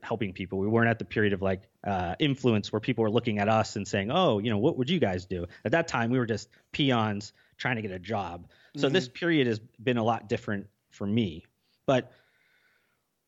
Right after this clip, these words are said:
Speaker 1: that's on my side. I think on your side has been a little bit unique because you have something that is extremely forward-facing that people have been able to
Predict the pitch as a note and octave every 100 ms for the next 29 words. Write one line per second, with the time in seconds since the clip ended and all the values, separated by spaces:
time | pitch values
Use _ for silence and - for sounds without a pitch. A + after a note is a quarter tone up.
0 | _ - E3 - - - - _ _ _
1 | _ B2+ A#2 C#3 A3 C#4+ - F2+ F#2 A#2+
2 | - - C3 D3+ C#3 - - _ A#2 A#2+
3 | F#3 G#3 C#3 A#2+ A#2 - A#2 A2 A2 -
4 | - - _ - - B2+ D#3 C#3+ B2+ C3
5 | D3+ - A#2 A#2 A#2+ A#2 C3+ C#3+ C3 A#2+
6 | A#2 A2+ G#2+ A2 A2+ G#2+ G2 A2 - -
7 | C#3+ C3+ A2+ - A#2+ C3+ A2+ - G#2 G2
8 | G2+ G2+ G2+ G2+ - - A2 G#2+ G#2 G2
9 | - G#2 G2 A#2 G#2+ G2+ G2 F#2+